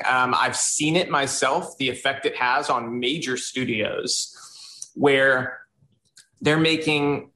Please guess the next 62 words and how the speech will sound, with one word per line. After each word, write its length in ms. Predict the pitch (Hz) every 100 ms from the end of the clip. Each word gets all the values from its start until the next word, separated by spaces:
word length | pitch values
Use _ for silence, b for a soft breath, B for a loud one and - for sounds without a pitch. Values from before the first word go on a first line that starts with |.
| _
choices 560 | - 165 180 175 139 123
in 80 | 135
the 60 |
cutting 260 | 135 156 151
room 180 | 139 139
floor 440 | - 143 151 131
in 80 | 123
terms 240 | 139 135
of 80 | 123
what 200 | 123 139
gets 200 | 147 139
in 80 | 139
a 40 |
movie, 240 | 135 131 135
what 240 | 131 123
doesn't, 360 | 131 135 139 135 143
in 180 | 147
script 420 | 143 - - 143 123
writing, 560 | 135 131 135 131 131 B B -
in 200 | 151 151
casting, 680 | - 135 127 - 139 127 127
based 340 | 135 139 -
on 320 | 131 131 127
what 160 | 131 147
is 160 | 156 -
the 80 |
preference 460 | - 139 135 131 -
of 80 | 127
our 80 | 123
Chinese 480 | - 123 127 123
investors. 880 | 120 120 123 - - - - - - _ _ - _ _ _ _ _ - - B B _ _ _ _
That 180 | 160 170
has 640 | 170 180 170 170 156 - -
a 400 | 147 139 139 127
very 280 | 139 160 160
serious 560 | - - 156 156 151
effect 360 | 139 139 139 135
on 100 | 135
the 60 | 131
culture 260 | 135 127
of 80 | 127
our 100 | 123
country. 380 | - 135 131 127
I 40 |
mean, 180 | 131 139
this 180 | 147 180
is 100 | 175
something 300 | 160 147 147
that's 160 | 135
already 400 | 135 135 143 135
a 60 | 127
problem 440 | 131 131 131 131
for 220 | 127 127 123
us 160 | 123
in 80 | 127
terms 300 | 135 131 127
of 80 | 107
leftists 640 | 123 143 - 135 123 -
doing 240 | 135 127 127
the 80 | 120
same 260 | 127 113
thing, 600 | 104 147 165 143 127 -